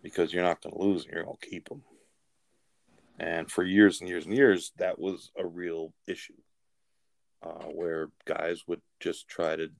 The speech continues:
unload damaged goods onto someone else,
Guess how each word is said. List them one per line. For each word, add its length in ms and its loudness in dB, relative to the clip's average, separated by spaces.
unload 500 -2
damaged 460 -12
goods 480 -12
onto 220 -8
someone 300 2
else, 460 0